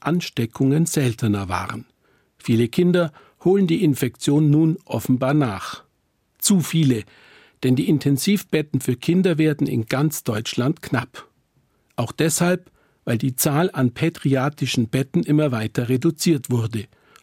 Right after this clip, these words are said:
und weil aktuell ausgebildete Pflegekräfte fehlen. Über die Situation in Bayern noch einmal Daniel Knopp.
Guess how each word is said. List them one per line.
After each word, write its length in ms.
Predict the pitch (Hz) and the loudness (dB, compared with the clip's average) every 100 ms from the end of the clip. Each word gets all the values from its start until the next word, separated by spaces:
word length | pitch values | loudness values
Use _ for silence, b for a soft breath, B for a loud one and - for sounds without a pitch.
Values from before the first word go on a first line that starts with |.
| b | b
und 180 | 127 120 | -2 0
weil 220 | 139 175 | 0 0
aktuell 600 | - 175 - 170 170 156 | -2 -6 0 0 2 -2
ausgebildete 880 | - 135 147 - 147 135 131 135 180 | 0 -2 -2 -4 -2 0 2 2 0
Pflegekräfte 880 | 180 147 131 110 113 - 107 - - | -2 0 0 0 -6 -6 -8 -6 -8
fehlen. 460 | - 107 95 101 - _ _ _ _ _ - | -4 -6 -6 -10 -14 _ _ _ _ _ -2
Über 140 | 127 | -2
die 80 | 127 | -2
Situation 720 | - 143 131 110 - 127 117 | -2 0 0 -2 0 0 0
in 160 | 110 | -4
Bayern 460 | 101 123 165 175 170 b b b b | -2 0 2 2 0 b b b b
noch 160 | - 98 | -6 -6
einmal 480 | - 135 135 131 135 b b b | 0 2 4 2 -4 b b b
Daniel 420 | 107 98 117 139 | -6 -2 2 0
Knopp. 500 | 170 - 101 - - | -2 -4 -6 -6 -18